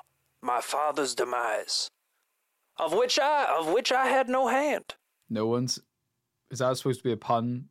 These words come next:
Speaker 2: Uh, there, there's no one said you had a hand
Speaker 1: If
Speaker 2: in the
Speaker 1: you
Speaker 2: death of your
Speaker 1: believe it to
Speaker 2: father.
Speaker 1: be so, then it is a pun.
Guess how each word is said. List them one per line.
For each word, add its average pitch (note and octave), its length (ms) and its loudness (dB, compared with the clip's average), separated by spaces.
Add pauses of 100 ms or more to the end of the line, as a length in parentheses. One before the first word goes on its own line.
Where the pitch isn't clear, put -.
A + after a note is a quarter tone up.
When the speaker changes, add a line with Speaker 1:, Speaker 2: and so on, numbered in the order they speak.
(220)
Speaker 2:
Uh, G#2+ 520 0 (120)
there, A2 200 -10 (180)
there's G#2 600 -8 (600)
no A2+ 140 -6
one A2+ 180 -2
said G#2+ 320 -2
you G#2 140 -4
had G2+ 140 -4
a G2 60 -6
hand G2 180 -6
Speaker 1:
If F#3 140 0
Speaker 2:
in F#3+ 60 -8
the G3+ 60 -2
Speaker 1:
you A#3+ 80 0
Speaker 2:
death C#4 120 2
of - 20 -6
your A#3+ 120 0
Speaker 1:
believe B3+ 220 0
it A#3+ 160 0
to A#3+ 80 0
Speaker 2:
father. F3 60 -8
Speaker 1:
be A3 200 0
so, G3+ 480 2
then E3+ 200 0
it G3 160 0
is F3+ 240 0
a F3+ 100 2
pun. E3 360 -2